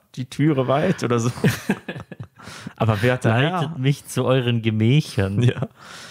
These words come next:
Speaker 1: Ihr seid ja noch komplett gerüstet und dann kommt eine Dreiviertelstunde, wie er die Rüstung ablegt. Weil, <laughs> wenn ich mich recht
Speaker 2: Es ist
Speaker 1: erinnere.
Speaker 2: ein sehr realistischer Porno.
Speaker 1: Ja, genau. Es hat, glaub ich, eine Stunde gedauert, bis du eine, eine Kampfrüstung angezogen hast damals.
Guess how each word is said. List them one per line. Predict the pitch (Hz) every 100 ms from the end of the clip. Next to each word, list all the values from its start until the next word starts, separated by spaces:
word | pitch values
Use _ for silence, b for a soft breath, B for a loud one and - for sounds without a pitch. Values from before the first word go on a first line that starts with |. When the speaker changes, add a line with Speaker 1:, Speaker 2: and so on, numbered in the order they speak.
| B B -
Speaker 1:
Ihr | 143
seid | 135 143
ja | 123
noch | 123 -
komplett | 117 135 147 -
gerüstet | 123 175 - 107
und | 104
dann | 101
kommt | 143 127
eine |
Dreiviertelstunde, | 110 120 151 - 120 - 139 156 143 135 B B -
wie | 131
er | 117
die | 110
Rüstung | 110 180 - 92
ablegt. | 95 - 85 85 95
Weil, | 92 - 214 -
<laughs> | - -
wenn | - 123
ich | 135
mich | 131
recht | 180
Speaker 2:
Es | - -
ist | 165
Speaker 1:
erinnere. | 160 131
Speaker 2:
ein |
sehr | 131 127
realistischer | 117 113 131 - 113 - 113
Porno. | - 143 143
Speaker 1:
Ja, | 151
genau. | 151 220 127 - - B B B _ - -
Es | -
hat, | 151 -
glaub | 123
ich, | 143
eine | - 139
Stunde | - 151 160
gedauert, | 127 123 147 151
bis | 143
du | 117
eine, | 123 123 -
eine | 127 117 107
Kampfrüstung | - - 170 - 104 98 - 87
angezogen | 131 113 - - 92 90
hast | 92 -
damals. | 92 92 92 95 -